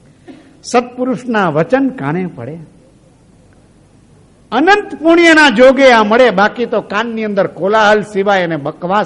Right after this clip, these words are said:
સિવાય, જૂઠાણા સિવાય અને જગતના દંભ અને આડંબર, સૌની પ્રશંસા અને માન અને કીર્તિની ગાથાઓ, એમાંથી જ આ જીવ નવરો નહીં પડે. જ્યાં જાશે અહીંયા એને આ જ સાંભળવા મળશે. એટલે અહીંયા વાત કરે છે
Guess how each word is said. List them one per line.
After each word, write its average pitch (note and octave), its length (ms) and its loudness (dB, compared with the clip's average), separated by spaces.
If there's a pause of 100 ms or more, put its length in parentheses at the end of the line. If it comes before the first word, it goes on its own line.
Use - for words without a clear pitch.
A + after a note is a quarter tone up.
સિવાય, D#3 320 -8 (380)
જૂઠાણા B3+ 520 0
સિવાય G3 420 0 (240)
અને G3 200 -4
જગતના G3 580 -2
દંભ G#3+ 420 0
અને G#3 160 0
આડંબર, G3 640 -2 (400)
સૌની B3+ 400 2
પ્રશંસા A3 680 -2
અને F#3+ 140 -2
માન G#3 340 -2
અને F#3 160 -4
કીર્તિની F#3 580 -6
ગાથાઓ, D3+ 600 -6 (320)
એમાંથી A3 420 -4
જ F3+ 80 -4
આ E3 100 -2
જીવ D#3+ 260 -2
નવરો D#3+ 340 -4
નહીં D#3+ 200 -6
પડે. C#3+ 260 -8 (260)
જ્યાં F#3 360 -2
જાશે G3+ 300 -2
અહીંયા F3+ 260 -2
એને F#3 360 -4 (300)
આ A3+ 200 0
જ G3 140 -4
સાંભળવા D3+ 520 -4
મળશે. A#2+ 420 -16 (520)
એટલે D#3+ 200 -10
અહીંયા C#3 240 -4
વાત C3 380 -10
કરે C3+ 180 -10
છે C#3 220 -16